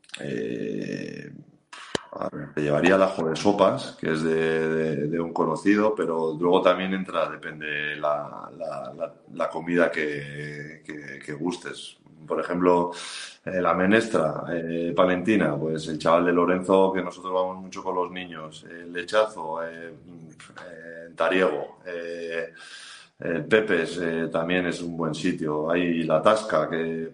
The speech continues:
bueno, la gente no lo conoce mucho, pero es un cocinero que, <laughs> que estuvo muchos años en, en Donosti y cocina comida casera muy, muy buena. O sea que gastronómicamente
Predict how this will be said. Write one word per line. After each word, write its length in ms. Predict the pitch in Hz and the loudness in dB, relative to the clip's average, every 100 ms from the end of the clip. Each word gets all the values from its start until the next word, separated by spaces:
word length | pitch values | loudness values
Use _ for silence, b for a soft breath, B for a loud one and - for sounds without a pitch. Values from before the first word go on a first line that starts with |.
| - | -14
bueno, 200 | 87 87 | -14 -4
la 180 | 85 | -4
gente 280 | 80 90 95 | -2 -6 -6
no 80 | 92 | -2
lo 100 | 92 | -2
conoce 520 | 92 92 90 92 90 | 0 -2 -2 0 0
mucho, 460 | 90 95 104 107 104 | 0 -8 -4 -2 0
pero 1200 | 85 80 80 80 80 80 80 82 82 82 82 82 | -2 -2 -2 -2 -4 -6 -8 -10 -10 -10 -10 -6
es 140 | 90 95 | -6 -8
un 80 | |
cocinero 520 | 90 95 92 92 95 90 | -4 -4 -4 -2 -2 2
que, 220 | 92 90 - | 2 2 0
<laughs> 500 | - - - - - | -8 -8 -14 -14 -2
que 60 | |
estuvo 320 | 101 92 101 101 | -2 4 4 6
muchos 320 | 101 101 101 | 2 2 4
años 320 | 101 101 101 | 4 4 2
en, 340 | 104 104 101 98 | 4 4 4 0
en 120 | 104 | 0
Donosti 440 | 101 101 113 110 117 104 | 2 4 4 4 4 4
y 40 | 95 | 4
cocina 1300 | 85 82 95 101 98 87 85 82 82 82 80 82 80 | 0 2 2 4 6 4 4 0 -2 -4 -6 -6 -10
comida 340 | 87 95 101 | -10 2 4
casera 360 | 95 92 101 98 | 4 2 2 0
muy, 180 | 95 98 | 0 -10
muy 180 | 92 | -10
buena. 280 | 82 87 76 | -2 -2 -2
O 240 | 71 - 85 | -8 -16 -6
sea 140 | 80 | -6
que 360 | 80 82 80 80 | -4 -8 -10 0
gastronómicamente 1080 | 87 85 90 101 117 117 107 113 117 127 | 0 0 0 2 4 6 4 4 2 0